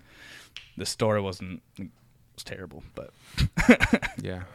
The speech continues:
Speaker 2: I, uh, will check into that and get back to you, Jennifer.
Speaker 1: Yeah.
Speaker 2: What are, what are, we've talked about stuff that we're watching. I'm watching, uh, crime docs. Bryce is watching Black Sails.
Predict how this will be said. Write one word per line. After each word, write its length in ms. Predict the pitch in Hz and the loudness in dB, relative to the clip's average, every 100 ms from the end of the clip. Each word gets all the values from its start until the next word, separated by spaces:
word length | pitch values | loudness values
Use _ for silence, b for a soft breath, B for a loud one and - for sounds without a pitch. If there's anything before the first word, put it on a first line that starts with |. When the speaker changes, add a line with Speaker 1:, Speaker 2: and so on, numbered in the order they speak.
| - | -8
Speaker 2:
I, 400 | 101 110 120 120 | 2 6 6 6
uh, 360 | 113 110 107 104 | 6 6 6 6
will 140 | 104 | 4
check 300 | - 120 107 | 2 0 0
into 220 | 110 107 | -2 0
that 160 | 104 101 | 0 0
and 80 | 101 | 2
get 100 | 104 | 0
back 200 | 98 95 | 0 -4
to 140 | - | -6
you, 320 | 95 95 78 78 - | -4 -4 -6 -10 -8
Jennifer. 960 | 117 151 190 135 117 98 90 90 92 110 | 4 8 8 6 4 0 0 0 0 -2
Speaker 1:
Yeah. 320 | 139 113 110 - - | -2 -2 -4 -10 -2
Speaker 2:
What 140 | 123 | 2
are, 200 | 165 127 | 4 4
what 140 | 110 170 | 6 6
are, 260 | 175 131 | 6 6
we've 160 | 113 151 | 4 2
talked 280 | 185 175 - | 4 4 4
about 200 | 143 139 | 2 2
stuff 220 | - 143 | 2 2
that 140 | 127 113 | 4 4
we're 140 | 127 | 4
watching. 340 | 117 110 117 | 4 0 -2
I'm 100 | 117 123 | -2 0
watching, 580 | 123 - 113 110 107 - | -2 -2 -4 -2 -6 -6
uh, 520 | 107 104 101 101 101 - _ _ - | -4 0 0 -2 -4 -8 _ _ -18
crime 520 | - 120 113 107 98 | 0 2 2 -2 -4
docs. 480 | 104 104 107 - - | 0 2 0 -4 -14
Bryce 420 | - 107 107 - | -4 -2 -2 -4
is 120 | 107 | -6
watching 340 | 110 107 - 104 | -2 -2 -2 -4
Black 280 | 107 104 - | 0 -2 -2
Sails. 520 | 107 107 104 - | 0 2 0 -4